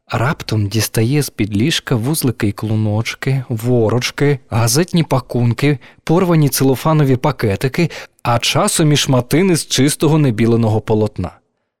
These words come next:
Ваша прабаба розкладає все те на колінах, сідає при вікні і довго ворушить, перетрушує, перебирає. «Оце, мабуть, оті прошлогодні сливки.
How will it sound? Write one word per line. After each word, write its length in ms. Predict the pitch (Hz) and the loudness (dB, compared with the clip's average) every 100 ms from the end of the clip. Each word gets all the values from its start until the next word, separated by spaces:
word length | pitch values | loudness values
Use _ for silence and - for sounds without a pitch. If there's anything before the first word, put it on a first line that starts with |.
| _ | _
Ваша 400 | 113 117 113 - | -2 0 0 -2
прабаба 600 | 107 120 120 135 190 127 | -2 0 0 0 0 0
розкладає 580 | 101 107 - 131 143 156 | 0 -2 0 0 2 2
все 280 | 120 - 113 | 2 0 -2
те 160 | - 117 | 0 -2
на 120 | 110 | -2
колінах, 680 | - 110 107 180 131 - - _ _ _ | -2 0 2 2 0 -4 -12 _ _ _
сідає 580 | - - 139 147 135 113 | -4 -2 0 2 2 0
при 220 | 120 113 | -2 0
вікні 540 | 110 - 120 151 214 - _ _ - | -2 -2 0 2 0 -4 _ _ -4
і 100 | 139 | -2
довго 440 | 120 156 165 123 | 0 2 2 0
ворушить, 880 | 120 113 107 120 143 - - 131 - _ _ - | 0 0 2 2 4 2 0 -2 -4 _ _ -4
перетрушує, 1000 | 127 123 113 - 98 110 - 107 101 95 _ _ _ 110 | 0 0 -2 -6 -4 -4 -2 0 0 -2 _ _ _ -2
перебирає. 680 | 104 98 107 92 85 87 - _ _ _ _ _ _ - | -2 0 -2 -2 -6 -10 -20 _ _ _ _ _ _ -4
«Оце, 320 | 208 311 339 | -2 0 2
мабуть, 440 | 320 269 330 - | 2 2 0 -2
оті 440 | - 247 - 294 294 | -2 -2 0 0 2
прошлогодні 680 | 254 262 269 254 302 262 285 | 0 0 2 2 2 2 0
сливки. 720 | - 320 294 185 165 151 | 0 2 0 0 0 2